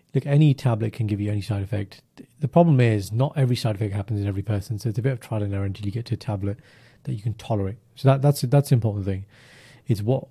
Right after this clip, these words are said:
where is your tolerance, and then you're trying to be on the least, the smallest dose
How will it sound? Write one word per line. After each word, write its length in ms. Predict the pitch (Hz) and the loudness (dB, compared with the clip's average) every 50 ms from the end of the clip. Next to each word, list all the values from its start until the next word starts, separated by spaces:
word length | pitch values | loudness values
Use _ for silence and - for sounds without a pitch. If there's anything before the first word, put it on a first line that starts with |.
| _ - | _ 0
where 180 | 117 127 127 | 4 6 6
is 100 | 120 110 | 6 4
your 120 | 113 110 104 | 4 0 0
tolerance, 500 | - 117 104 98 98 107 120 - - - - - | 0 0 0 0 0 -2 -4 -6 -10 -14 -8 -4
and 140 | 120 110 | 0 2
then 100 | 117 117 | 2 4
you're 100 | 117 117 | 2 2
trying 160 | 113 - 127 123 | 4 4 4 4
to 40 | |
be 100 | 117 117 | 6 6
on 80 | 117 113 | 4 4
the 60 | 110 107 | 4 2
least, 640 | 104 107 107 147 147 147 135 - - - - - - - - - - - - - - - - - - - _ _ - | 2 4 6 6 6 6 4 0 -4 -8 -10 -16 -18 -20 -20 -20 -20 -20 -20 -20 -20 -20 -20 -20 -20 -20 _ _ -16
the 60 | - | -14
smallest 460 | - - - 139 135 135 135 120 - - | -6 0 4 6 6 6 6 4 2 0
dose 360 | 113 104 107 117 - - | -2 -2 -2 -4 -6 -10